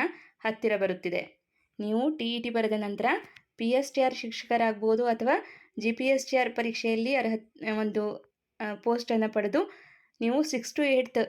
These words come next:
ಟೀಚರ್ ಆಗ್ಬೋದು. ಅನಂತರ ಡಿ ಡಿ ಪೈ ಅವರಿಂದ ಆರ್ಡರ್ ಕಾಪಿಯನ್ನ ಪಡೆಯುವಂತಹ ಒಂದು ಸುಂದರ ಕ್ಷಣವನ್ನ ನೀವು ನೋಡ್ಬೋದು. ಹಾಗಾಗಿ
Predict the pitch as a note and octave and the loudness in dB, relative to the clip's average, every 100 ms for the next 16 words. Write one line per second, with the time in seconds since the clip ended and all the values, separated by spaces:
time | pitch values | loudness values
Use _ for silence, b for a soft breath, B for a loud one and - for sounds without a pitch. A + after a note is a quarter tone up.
0 | - _ - A#3+ A#3 G#3 F#3+ F#3+ F#3 F#3+ | -4 _ -6 -2 0 0 0 -2 -2 -2
1 | - A3+ G#3+ G#3+ A#3 A#3+ A3+ A3+ A3+ A#3 | -4 -2 -2 0 0 2 2 0 0 2
2 | A3 G#3+ A3 D4+ A4 B B - A3+ B3 | 2 2 2 2 0 B B -2 2 2
3 | D#4 D4+ C4 A#3 A3+ A3+ B3 D#4 D#4 A3 | 2 2 0 0 2 2 2 2 0 0
4 | A3+ G#3+ G#3+ A3+ F4 A4 B B A3+ A3+ | 2 0 -2 0 0 -2 B B 0 2
5 | A#3 A#3 - B3+ C#4+ D#4 C#4 - A#3 G#3+ | 2 0 -2 2 6 6 4 0 0 0
6 | G#3+ A#3+ A3+ G3+ F#3+ F#3 F3+ F3+ - - | 0 0 0 0 -2 -2 -2 -4 -6 -14
7 | - A3 G#3+ G3+ G#3 F4 | -6 -4 -2 -2 0 -2